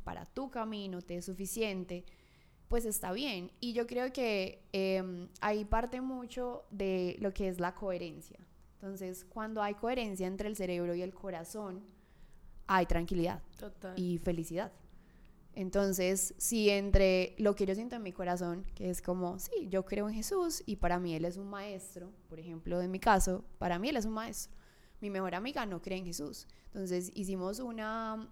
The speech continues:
Speaker 1: una toma de medicina ancestral y ella en su viaje vio a sus maestros, la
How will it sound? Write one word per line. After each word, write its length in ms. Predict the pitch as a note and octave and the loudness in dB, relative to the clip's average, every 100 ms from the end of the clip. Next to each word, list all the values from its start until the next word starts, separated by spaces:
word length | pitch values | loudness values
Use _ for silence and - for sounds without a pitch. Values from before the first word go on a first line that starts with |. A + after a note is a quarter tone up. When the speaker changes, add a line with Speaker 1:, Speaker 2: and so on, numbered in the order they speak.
| - | -10
Speaker 1:
una 240 | A3+ A3 | -6 -4
toma 320 | A3+ A3 G#3+ | -4 -4 -2
de 200 | G3 F3+ F3 | -2 -2 -2
medicina 380 | F3+ F3+ F3+ E3+ | -2 0 -2 -2
ancestral 680 | G#3+ G#3 - A#3+ G#3+ D#3+ - - - | 0 0 2 4 6 4 -4 -14 -6
y 140 | G#3 | 2
ella 220 | F3 E3+ F3+ | 2 2 -2
en 80 | |
su 100 | G#3+ | -2
viaje 560 | G3 A3+ A#3+ A3+ G#3+ G3 - - | -2 -2 -2 -4 -8 -12 -16 -10
vio 480 | F3+ F3+ E3 F#3 - | -2 0 0 -4 -8
a 100 | F3 | -8
sus 180 | E3+ D#3+ | -6 -6
maestros, 720 | D#3 A3+ D4 - E3+ E3+ - - - - | -4 -4 -4 -4 -8 -14 -18 -20 -20 -16
la 360 | D#3 D3+ D3 | -12 -12 -8